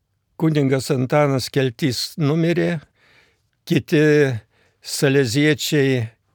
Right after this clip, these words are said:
pogrindį neveikė, pašaukimų neieškojo, tai aš nuo saleziečių kažkaip ir,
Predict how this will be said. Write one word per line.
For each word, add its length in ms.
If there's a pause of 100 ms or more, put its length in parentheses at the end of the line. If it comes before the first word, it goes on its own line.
pogrindį 640
neveikė, 640 (1300)
pašaukimų 680
neieškojo, 840 (500)
tai 200
aš 360
nuo 400 (320)
saleziečių 880
kažkaip 560
ir, 160